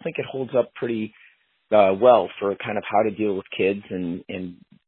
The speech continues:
you know, parenting and so forth. Uh, Uncle Buck is great, and John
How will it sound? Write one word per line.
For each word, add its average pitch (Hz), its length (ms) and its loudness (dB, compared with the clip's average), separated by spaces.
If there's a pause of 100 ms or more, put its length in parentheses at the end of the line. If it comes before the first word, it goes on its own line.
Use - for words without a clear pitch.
(640)
you 110 100 -6
know, 90 120 -4
parenting 104 540 -6
and 82 160 -10
so 113 220 2
forth. - 200 -6 (420)
Uh, 90 220 2
Uncle 139 220 4
Buck 113 200 6
is 104 100 -2
great, 90 380 -4
and 110 120 -4
John 113 260 -2